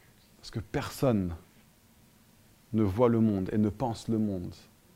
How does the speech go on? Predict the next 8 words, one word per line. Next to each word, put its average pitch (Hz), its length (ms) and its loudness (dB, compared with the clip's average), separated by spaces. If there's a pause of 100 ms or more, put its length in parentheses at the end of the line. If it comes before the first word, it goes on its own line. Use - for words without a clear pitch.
(460)
avec 104 200 -6
la 98 100 -4
perfection - 640 -2
avec 98 100 -2
laquelle 104 260 0
Jésus 95 240 -2
le 92 60 -6
fait. 104 200 -12